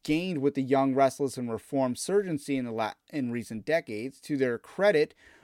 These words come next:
Arminians like Adrian Rogers and Paige Patterson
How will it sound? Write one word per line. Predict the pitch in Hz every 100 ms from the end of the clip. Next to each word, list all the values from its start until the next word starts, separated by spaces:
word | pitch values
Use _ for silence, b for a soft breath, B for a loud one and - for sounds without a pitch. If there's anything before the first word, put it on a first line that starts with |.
| B
Arminians | 147 151 160 214 226 185
like | 156 156 151 - b b b _ -
Adrian | 156 147 139 139 131
Rogers | 127 131 135 175 175 -
and | 135 135 131 _ -
Paige | - 131 113
Patterson | - - 175 214 165 131 120 156